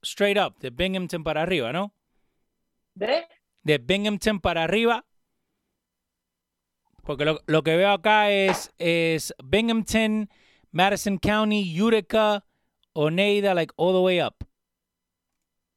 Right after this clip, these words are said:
Speaker 2: Eso es, eh, eh,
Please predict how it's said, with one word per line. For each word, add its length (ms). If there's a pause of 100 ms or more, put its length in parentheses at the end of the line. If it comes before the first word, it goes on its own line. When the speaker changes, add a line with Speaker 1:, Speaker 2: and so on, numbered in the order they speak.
(1000)
Speaker 2:
Eso 440
es, 540
eh, 420
eh, 680